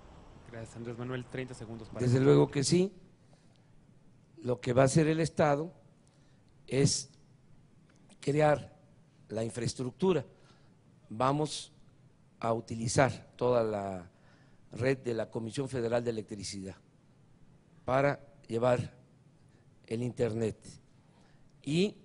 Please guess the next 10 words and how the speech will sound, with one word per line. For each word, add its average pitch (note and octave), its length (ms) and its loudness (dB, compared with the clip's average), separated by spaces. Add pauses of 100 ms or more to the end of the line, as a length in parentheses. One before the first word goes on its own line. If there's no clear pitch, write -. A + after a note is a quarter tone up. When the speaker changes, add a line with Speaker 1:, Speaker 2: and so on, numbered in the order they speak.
Speaker 2:
se G#2+ 200 -10
va A2 120 -4
a A#2+ 40 -4
garantizar C#3+ 760 -2 (760)
la B2 300 -2
autonomía D3 1120 -2 (1120)
a B2+ 340 -2 (120)
la G2+ 280 -10 (360)
sociedad A#2 480 -4
civil A#2 480 -4